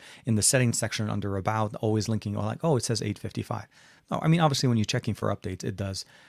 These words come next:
That was also another thing they changed, the update screen, where the placement of the update, uh, screen is actually moved from the system to the About,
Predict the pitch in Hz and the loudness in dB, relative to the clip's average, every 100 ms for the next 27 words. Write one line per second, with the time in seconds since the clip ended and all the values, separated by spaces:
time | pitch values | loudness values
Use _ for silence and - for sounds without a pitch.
0 | - 131 139 135 123 - 113 107 107 104 | -2 2 4 4 4 2 0 2 0 0
1 | 107 98 92 98 92 95 - 123 - 110 | -2 -4 -4 -6 -4 -4 -2 -2 0 -2
2 | - - 131 - - 98 98 - 101 104 | -4 -8 -6 -4 -2 -2 -4 -4 -4 -4
3 | 101 - 135 - 110 98 110 98 98 92 | -4 0 0 0 -2 -2 -4 -4 -4 -4
4 | - 92 - - 98 90 107 98 107 98 | -6 -8 -6 -4 -4 -4 -4 -4 -2 0
5 | 110 107 - - - - 101 90 - - | 2 0 -4 -18 -18 -6 0 4 4 4
6 | 117 110 113 98 101 98 98 98 | 0 0 -2 -2 -2 -2 -2 -4